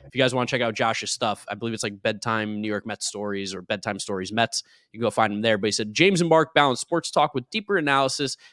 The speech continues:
And on top of all that, keep things fun. They may even be responsible for how the team is doing based on who's doing the intro. No pressure. Sorry, Josh. Josh, we let you down. I'm back. I especially love the interviews, whether getting the thought-,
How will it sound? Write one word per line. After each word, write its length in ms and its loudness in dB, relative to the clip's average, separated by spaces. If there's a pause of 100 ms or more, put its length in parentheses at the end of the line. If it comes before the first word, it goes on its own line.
And 80 -4
on 80 -4
top 220 2
of 100 0
all 140 6
that, 260 2
keep 240 -8
things 240 -6
fun. 340 -6
They 120 -4
may 160 4
even 260 -2
be 80 -4
responsible 540 -4
for 100 -4
how 80 -2
the 100 -8
team 200 -8
is 80 -8
doing 260 0
based 220 -2
on 100 -6
who's 160 -4
doing 220 -2
the 80 2
intro. 320 -2 (320)
No 120 -2
pressure. 440 0 (220)
Sorry, 280 2
Josh. 420 2
Josh, 280 0
we 80 -6
let 100 -6
you 80 -4
down. 240 2
I'm 140 -2
back. 320 -4 (280)
I 40 -2
especially 320 0
love 180 4
the 100 2
interviews, 400 2
whether 200 0
getting 260 0
the 140 -2
thought-, 300 -4